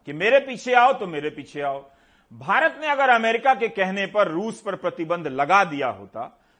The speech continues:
तो यहां कम तबाही नहीं आती। भारत अमेरिका के झांसे में नहीं आया, इससे ना तो भारत और अमेरिका के बीच कुछ बिगड़ा है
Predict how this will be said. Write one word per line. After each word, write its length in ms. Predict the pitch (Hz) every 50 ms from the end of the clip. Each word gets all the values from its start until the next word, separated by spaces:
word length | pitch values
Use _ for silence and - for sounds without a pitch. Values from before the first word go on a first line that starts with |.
| _ _ 160
तो 60 | 151
यहां 360 | 156 160 175 175 214 233 226 233 -
कम 180 | 269 277 285 269
तबाही 440 | 269 240 214 208 202 190 190 202 196
नहीं 260 | 165 147 135 127 117
आती। 320 | 101 85 - _ _ _ _ _ _ _ _ _ _ _ _
भारत 520 | 107 120 120 180 202 233 254 277 277 277 240
अमेरिका 480 | 208 196 196 202 220 220 220 262 254 247
के 180 | 254 240 220
झांसे 460 | 180 139 139 156 170 175 - - 214
में 140 | 208 185 165 151
नहीं 340 | 143 139 139 156 190 202 185
आया, 380 | 170 165 151 139 147 170 190 - - _ _ _ _ -
इससे 340 | 180 196 - - 262 262 247
ना 180 | 220 202 196 196
तो 160 | 196 - 214
भारत 580 | 165 135 120 151 151 151 165 185 - - - -
और 120 | 143 165 165
अमेरिका 460 | 165 160 165 165 170 165 - 214 196
के 160 | - - 170 156
बीच 300 | 139 131 175 202 185 -
कुछ 200 | - 185 - 127
बिगड़ा 440 | 120 110 131 123 143 151 175 190 196
है 320 | 190 196 196 208 220 -